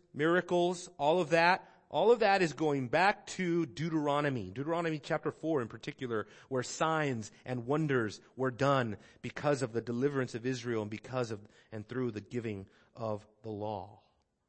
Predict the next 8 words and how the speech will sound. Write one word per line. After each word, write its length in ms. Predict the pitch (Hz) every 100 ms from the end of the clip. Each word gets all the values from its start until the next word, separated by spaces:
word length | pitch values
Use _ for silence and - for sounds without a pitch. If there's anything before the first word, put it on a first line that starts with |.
| _ _ _ _ _ 139
We 200 | 156 156
are 400 | 139 135 120 - - - _ _ _ _ _ _ _ _
delivered, 680 | 147 143 160 175 113 98 - - _ _ _ _ _ _ _
just 180 | 151 175
like 160 | 208 226
Israel. 400 | 165 147 98 87
We're 220 | 131 180
accountable 840 | - - - 196 185 139 107 82